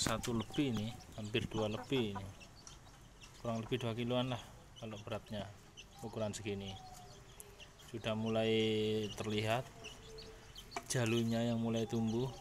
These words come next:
yang merah terutama. Nah, itu jalunya sudah mulai tumbuh.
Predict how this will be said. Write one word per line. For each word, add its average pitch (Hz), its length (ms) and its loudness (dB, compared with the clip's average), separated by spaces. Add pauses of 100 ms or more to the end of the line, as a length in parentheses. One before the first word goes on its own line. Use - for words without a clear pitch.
(120)
yang 113 160 0
merah 110 320 0
terutama. 110 480 -2 (1600)
Nah, 104 160 -10
itu 123 320 -4
jalunya 117 480 2
sudah 113 160 2
mulai 107 240 -2
tumbuh. 110 320 -2